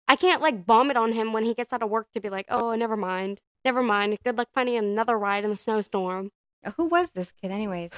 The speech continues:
Speaker 1: Damien.
Speaker 2: <laughs>
Speaker 1: He was one of my coworkers at McDonald's. We were friends. I was friends with a lot of people at McDonald's, actually, Mom. But he, uh, he worked at McDonald's, and he also worked at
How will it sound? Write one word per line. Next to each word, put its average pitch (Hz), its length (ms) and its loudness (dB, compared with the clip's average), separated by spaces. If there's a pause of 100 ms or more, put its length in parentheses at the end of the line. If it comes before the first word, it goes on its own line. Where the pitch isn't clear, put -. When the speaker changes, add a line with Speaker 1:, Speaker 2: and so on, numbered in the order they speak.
(140)
Speaker 1:
Damien. - 460 10
Speaker 2:
<laughs> 330 1080 12
Speaker 1:
He 381 100 8
was 359 220 6
one 330 140 4
of 359 60 6
my 339 160 6
coworkers 285 840 0
at 226 100 2
McDonald's. 220 640 0
We 208 140 -4
were 214 140 -6
friends. 185 680 -4 (180)
I 214 80 -2
was 233 120 -2
friends 269 380 2
with 294 120 -4
a 262 40 0
lot 202 300 0
of 226 80 -4
people 214 220 -4
at 202 60 -2
McDonald's, 196 400 -6 (220)
actually, 214 420 -2
Mom. 185 420 -6 (320)
But 214 200 4 (340)
he, 277 180 0
uh, 208 440 2 (280)
he 285 120 -4
worked 269 260 -2
at 330 80 -2
McDonald's, 247 500 0
and 233 100 -4
he 226 60 0
also 220 280 -4
worked 247 260 -6
at 202 320 -2